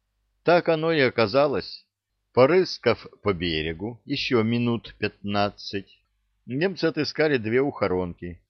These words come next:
Обе они были пусты. Единственная ухоронка, в которой было хоть что-то интересное, была прямо у меня, под носом. Это был полузатопленный древесный ствол,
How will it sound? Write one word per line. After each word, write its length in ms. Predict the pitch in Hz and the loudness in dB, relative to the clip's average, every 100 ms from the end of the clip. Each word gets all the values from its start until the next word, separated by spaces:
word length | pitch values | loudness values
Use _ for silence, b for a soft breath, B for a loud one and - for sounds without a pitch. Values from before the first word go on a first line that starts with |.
| _ | _
Обе 320 | - 101 107 117 | 0 2 2 0
они 160 | 110 | 0
были 220 | 98 104 | -2 -4
пусты. 520 | 95 131 - - 67 - _ _ _ _ _ | -4 -10 -10 -10 -10 -12 _ _ _ _ _
Единственная 840 | 82 101 92 101 92 - 92 92 | -4 -4 -2 -4 -4 -4 -4 -2
ухоронка, 600 | 92 - 113 151 120 - 76 | -2 0 0 0 -2 -4 -6
в 40 | |
которой 380 | 98 - 95 92 | -4 -2 0 0
было 420 | 76 90 85 80 | 0 -2 -2 -6
хоть 220 | - 80 | -8 -14
что-то 520 | - - 98 82 78 | -14 -8 -6 -4 -6
интересное, 800 | 78 71 98 135 139 - 71 65 - _ _ _ | -8 -6 -4 -4 -6 -8 -14 -14 -18 _ _ _
была 260 | - 131 160 | 0 2 2
прямо 400 | - 123 131 123 | 0 -2 -2 -2
у 60 | |
меня, 540 | 120 120 107 76 64 - | -2 -4 -4 -6 -8 -8
под 160 | 95 90 | -8 -6
носом. 500 | 104 76 - 62 60 _ _ _ _ _ _ _ - | -6 -6 -8 -16 -18 _ _ _ _ _ _ _ -2
Это 280 | 98 95 92 | 0 0 0
был 320 | 98 98 98 | 2 0 -4
полузатопленный 1040 | - 98 95 87 92 - 123 - 98 95 | -2 0 0 -2 -4 0 -2 -2 -4 -4
древесный 580 | 85 87 90 90 - 85 | -4 -2 -2 -4 -6 -10
ствол, 640 | - - 90 117 85 67 | -12 -12 -6 -4 -2 -6